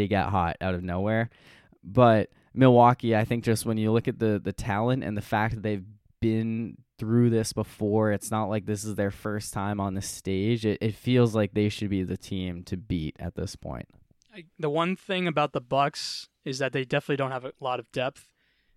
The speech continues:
Speaker 2: I mean, outs-, I mean, after their starting lineup, it's really just Connaughton on their bench, and then after that, it's, it's really just their starting five. And yeah, that, yes, they have a big three, and Brook Lopez has been a good veteran center. And then t-,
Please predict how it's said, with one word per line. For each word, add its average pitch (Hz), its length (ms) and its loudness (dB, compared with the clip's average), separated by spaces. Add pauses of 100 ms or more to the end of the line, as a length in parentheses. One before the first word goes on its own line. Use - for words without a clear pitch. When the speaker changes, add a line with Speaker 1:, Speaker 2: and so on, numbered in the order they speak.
(120)
Speaker 2:
I 135 80 -14
mean, 143 220 -10
outs-, 156 320 0 (160)
I 170 80 0
mean, 151 160 0
after 180 260 6
their 170 120 4
starting 165 400 2
lineup, 147 400 0
it's - 420 -8
really 156 280 -2
just 135 200 -6
Connaughton 139 500 -4
on 123 120 -12
their 123 100 -12
bench, 123 500 -12
and 127 100 -20
then 123 260 -20
after 131 300 -12
that, 127 200 -8
it's, - 240 -16 (300)
it's 135 160 -10
really 135 160 -6
just 131 200 -6
their 123 120 -8
starting 127 400 -8
five. 120 500 -10
And 120 140 -20 (200)
yeah, 165 160 6
that, 175 140 0
yes, 180 160 2
they 170 100 2
have 160 100 8
a 147 40 -2
big 151 220 0
three, 156 340 -2
and 131 240 -10 (460)
Brook 160 180 0
Lopez 147 420 0
has 139 120 -12
been 131 140 -6
a 131 40 -8
good 131 180 -6
veteran 131 320 -8
center. 135 460 -14 (720)
And 139 140 -8
then 139 180 -2
t-, - 100 -14